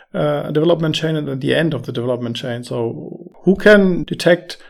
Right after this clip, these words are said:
when, uh, when you lose a requirement? So if you have a requirements management tool that loses a requirement, you will never implement it.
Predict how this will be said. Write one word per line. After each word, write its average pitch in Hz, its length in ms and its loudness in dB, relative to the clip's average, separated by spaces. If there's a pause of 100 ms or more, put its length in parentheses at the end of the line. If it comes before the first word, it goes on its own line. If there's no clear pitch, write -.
(140)
when, 156 320 0
uh, - 320 -6
when 156 160 -4
you 151 100 -2
lose 170 220 8
a 156 80 8
requirement? 147 560 2
So 131 220 -2
if 127 80 -6
you 143 140 0
have 151 140 2
a 151 80 0
requirements 139 520 2
management 185 480 2
tool 208 180 0
that 165 240 -2
loses 170 300 2
a 139 80 2
requirement, 175 640 2
you 156 80 0
will 151 120 4
never 143 280 4
implement 156 440 -2
it. 131 200 -6